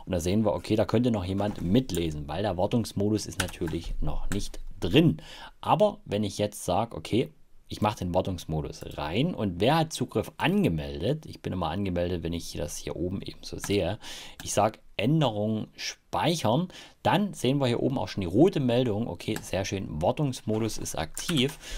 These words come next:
Und wenn ich jetzt hier in meinem Inkognito-Tab, wo ich eben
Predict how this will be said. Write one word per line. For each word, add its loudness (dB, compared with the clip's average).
Und 0
wenn 2
ich 0
jetzt -2
hier -2
in 0
meinem 0
Inkognito-Tab, 2
wo 0
ich -4
eben -6